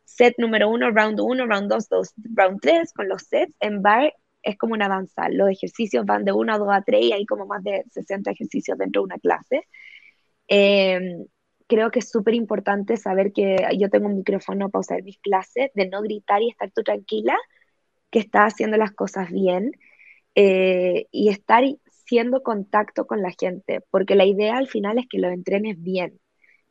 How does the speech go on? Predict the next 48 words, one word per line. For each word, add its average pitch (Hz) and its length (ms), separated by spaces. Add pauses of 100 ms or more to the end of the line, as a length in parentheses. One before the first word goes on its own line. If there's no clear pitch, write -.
Si 214 140
una 233 180
persona 220 460
se 190 160
va 202 80
a 208 60
conectar 208 460
y 185 60
no 185 120
los 214 140
vas 208 220
a 220 40
mirar, 196 460 (380)
que 190 100
hagan 208 240
una 214 140
clase 208 300
online 202 280
cualquiera 202 480
de 202 120
YouTube, 196 420 (240)
¿se 196 120
entiende? 196 480
O 214 60
sea, 190 380 (680)
la 208 180
idea 202 320
del 240 160
mundo 220 280
online 202 360
para 202 260
mí 196 320 (180)
es 202 220
que 208 260
cada 214 280
alumna 233 600 (440)
va 196 360
a 240 60
estar 254 240
haciendo 240 300
bien 240 180
el 240 80
ejercicio 226 420
porque 226 220
la 185 100
estoy 190 300
viendo. 185 640
El, 180 680